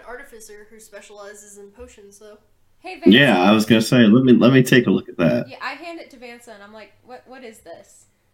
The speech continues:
Speaker 2: Mis-,
Speaker 1: Roll
Speaker 2: Mister Science?"
Speaker 1: Roll, uh,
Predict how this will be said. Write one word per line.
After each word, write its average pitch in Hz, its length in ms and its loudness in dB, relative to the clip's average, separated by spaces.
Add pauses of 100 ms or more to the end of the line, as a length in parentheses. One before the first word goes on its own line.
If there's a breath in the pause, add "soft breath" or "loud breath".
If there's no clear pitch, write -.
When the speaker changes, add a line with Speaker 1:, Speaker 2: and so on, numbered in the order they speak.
(180)
Speaker 2:
Mis-, 269 140 -20
Speaker 1:
Roll 311 260 -16
Speaker 2:
Mister 381 260 -18
Science?" 311 600 -20
Speaker 1:
Roll, 370 680 -18
uh, 247 760 -18